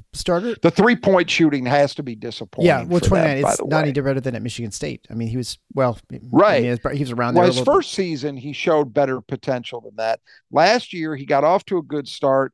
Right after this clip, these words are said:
Speaker 2: and then really fell off.
Speaker 1: And, yeah.
Speaker 2: And, and some of that you could write off to, okay, he was playing sporadically, so you get how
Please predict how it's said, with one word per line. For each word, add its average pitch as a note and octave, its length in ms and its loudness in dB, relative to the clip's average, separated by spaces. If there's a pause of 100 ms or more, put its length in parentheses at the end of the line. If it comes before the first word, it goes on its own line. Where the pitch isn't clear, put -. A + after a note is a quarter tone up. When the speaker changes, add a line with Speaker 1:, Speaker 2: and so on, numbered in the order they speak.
Speaker 2:
and C3 160 -6
then C3 180 -4
really D#3 600 2
fell C3+ 380 2
off. A#2+ 240 0
Speaker 1:
And, A#2+ 100 -6
yeah. A2 320 -4 (160)
Speaker 2:
And, D3+ 300 -2
and D#3 180 -6
some B3+ 300 0
of A3+ 80 4
that F#3 240 4
you E3+ 100 -10
could D#3 180 -6
write D3+ 320 0
off C#3+ 280 2
to, D3 140 -10
okay, C3 480 -2 (340)
he D3+ 80 -4
was C#3+ 140 -4
playing F#3 340 0
sporadically, C3 880 -2
so - 160 -10
you A#2+ 340 -8
get C#3 340 4
how A#2+ 340 2